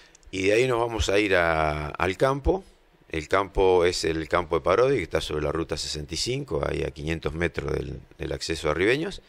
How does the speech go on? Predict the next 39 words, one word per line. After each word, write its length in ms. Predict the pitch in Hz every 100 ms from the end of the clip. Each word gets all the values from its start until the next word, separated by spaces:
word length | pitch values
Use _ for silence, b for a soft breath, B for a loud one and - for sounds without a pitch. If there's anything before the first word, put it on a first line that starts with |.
| B B B B B B B -
Y 400 | 92 98 95 -
ahí 180 | 92 117
vamos 280 | 127 127 104
a 160 | 104
desarrollar 580 | 98 - 95 95 95 87
en 80 | 82
forma 360 | - 98 101 -
práctica 520 | 123 123 131 135 135
todo 520 | - 113 120 131 143
lo 180 | 107 87
que 100 | 90
nos 120 | 85
mostró 520 | 82 78 98 101 135 B B B
en 140 | - 78
forma 360 | 92 92 85
teórica 440 | - 92 98 90 78
por 120 | 78
la 80 | 78
mañana. 440 | 78 73 - - B B B B B
O 80 | -
sea, 140 | 92
va 100 | 90
a 20 |
haber 240 | 95 85 -
un 160 | 87
equipo 500 | 87 - 107 87 76
de 60 | 76
aplicación, 580 | 73 85 85 87 - 98
dos 160 | 156
equipos 300 | 139 139 135
de 40 | 117
aplicación 540 | 110 110 107 135 135
que 120 | 113
trabajan 400 | 92 98 110 95
de 80 | 87
forma 320 | - 98 92
distinta. 500 | 87 - 78 67 - - B B B B
Un 180 | 95
equipo 800 | 95 - 110 - 95 90 85 80